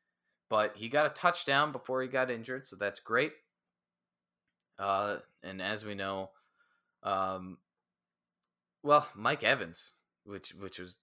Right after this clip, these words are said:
crazy. Th-, this is a crazy stat. Mike Evans, two receptions, two yards,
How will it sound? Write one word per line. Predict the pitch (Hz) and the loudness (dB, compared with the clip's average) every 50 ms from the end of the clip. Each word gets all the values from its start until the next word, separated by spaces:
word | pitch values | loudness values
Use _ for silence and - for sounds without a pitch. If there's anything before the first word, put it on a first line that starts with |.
| _ _ _ _ _ _ | _ _ _ _ _ _
crazy. | - - - 160 165 160 139 - - 85 87 - _ _ _ _ _ _ _ _ _ - | -12 -4 2 2 2 2 2 -4 -8 -12 -14 -18 _ _ _ _ _ _ _ _ _ -2
Th-, | 120 131 143 139 | -2 -2 -2 0
this | 156 208 214 | -2 -2 0
is | 185 | 0
a | 147 | 2
crazy | - 175 135 113 95 92 | 4 4 4 4 4 -2
stat. | - - 85 - - - _ _ _ _ _ _ _ _ _ _ _ _ _ _ _ - | -6 -8 -8 -8 -12 -14 _ _ _ _ _ _ _ _ _ _ _ _ _ _ _ -2
Mike | 127 151 190 208 202 | 2 2 2 4 4
Evans, | 180 156 147 127 131 127 123 - - - - | 4 4 6 4 4 -2 -4 -6 -8 -8 -10
two | - - 196 220 | -8 -6 -6 -2
receptions, | 220 190 - - - 143 117 104 - - 104 101 101 98 - - _ _ _ _ _ _ _ _ _ _ _ _ - | 0 0 0 4 4 6 4 4 2 -4 -10 -10 -10 -12 -14 -16 _ _ _ _ _ _ _ _ _ _ _ _ -6
two | - 214 220 208 | -4 -4 -2 0
yards, | 180 175 160 151 143 135 135 135 131 131 | 6 8 10 10 10 8 4 2 -2 -6